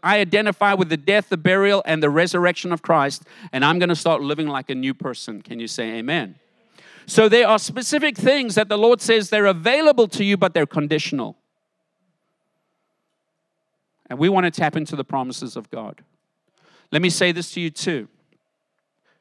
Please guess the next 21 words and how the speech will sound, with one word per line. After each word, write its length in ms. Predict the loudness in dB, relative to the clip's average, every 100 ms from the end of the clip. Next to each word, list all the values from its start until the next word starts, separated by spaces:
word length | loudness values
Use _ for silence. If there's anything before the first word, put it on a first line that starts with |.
| _
The 440 | -20 -18 -8 2 2
Word 500 | 4 4 6 4 2
of 240 | 0 2
God, 640 | 2 4 4 0 -2 -8 -18 _ _ _ _ _ _ _ _ _ -12
when 280 | 0 0
you 100 | 2
submit 380 | 2 2 2 0
yourself 400 | 0 2 4 2
to 120 | 2
the 120 | 2 2
Word 360 | 4 6 6
of 200 | 4 0
God, 480 | 2 2 2 -2 -10 _ _ _ _ _
you 180 | -4 0
position 840 | 2 0 0 0 0 0 0 0
to 240 | 0 2 2
hear 360 | 0 -2 -2
the 140 | 0 -4
voice 460 | 0 0 0 -4
of 180 | -10 -12
God. 360 | -16 -16 -18